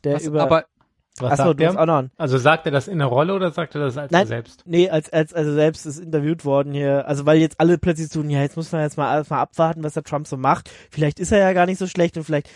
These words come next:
Speaker 1: findet er
Speaker 2: Was?
Speaker 1: sich ja in seine Rolle rein und wir vergessen einfach mal alles, was er so im
Speaker 2: Dass er
Speaker 1: Wahlkampf gesagt
Speaker 2: dumm
Speaker 1: hat.
Speaker 2: ist? Ja,
Speaker 1: Und,
Speaker 2: ja,
Speaker 1: und
Speaker 2: gute Idee.
Speaker 1: er geht halt irgendwie voll darauf ein, dass, hä, Leute,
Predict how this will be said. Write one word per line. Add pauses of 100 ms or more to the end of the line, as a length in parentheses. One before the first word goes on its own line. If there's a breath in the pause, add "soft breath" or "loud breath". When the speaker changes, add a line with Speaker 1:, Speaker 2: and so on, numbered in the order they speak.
Speaker 1:
findet
er
Speaker 2:
Was?
Speaker 1:
sich
ja
in
seine
Rolle
rein
und
wir (200 soft breath)
vergessen
einfach
mal
alles,
was
er
so
im
Speaker 2:
Dass
er
Speaker 1:
Wahlkampf
gesagt
Speaker 2:
dumm
Speaker 1:
hat.
Speaker 2:
ist?
Ja,
Speaker 1:
Und,
Speaker 2:
ja,
Speaker 1:
und
Speaker 2:
gute
Idee.
Speaker 1:
er (220)
geht
halt
irgendwie
voll
darauf
ein,
dass, (600)
hä, (120)
Leute,